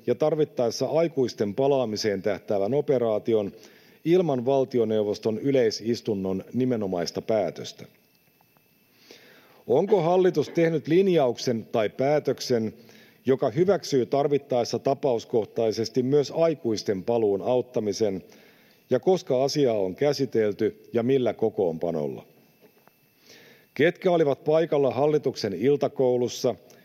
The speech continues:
ja mikä on hallituksen Haavistolle antama mandaatti toimia asiassa? Onko hallitus tehnyt asiasta virallista päätöstä,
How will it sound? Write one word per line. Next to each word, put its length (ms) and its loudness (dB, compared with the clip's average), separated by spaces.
ja 100 0
mikä 280 2
on 140 0
hallituksen 760 0
Haavistolle 640 0
antama 400 -2
mandaatti 760 -2
toimia 480 0
asiassa? 640 -6
Onko 340 2
hallitus 640 0
tehnyt 380 2
asiasta 540 0
virallista 480 0
päätöstä, 720 -2